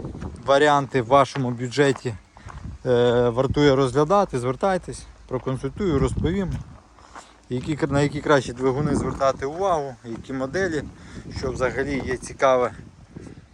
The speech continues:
Так, маємо такий Grand Scenic, дві тисячі дванадцятий рік,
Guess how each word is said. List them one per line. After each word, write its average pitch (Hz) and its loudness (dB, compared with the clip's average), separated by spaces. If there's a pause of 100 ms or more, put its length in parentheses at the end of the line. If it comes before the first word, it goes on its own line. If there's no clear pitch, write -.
(1300)
Так, 107 -8
маємо 113 0
такий 113 -4
Grand 117 2
Scenic, 165 0
дві 120 -6
тисячі 123 -2
дванадцятий 123 0
рік, 175 -6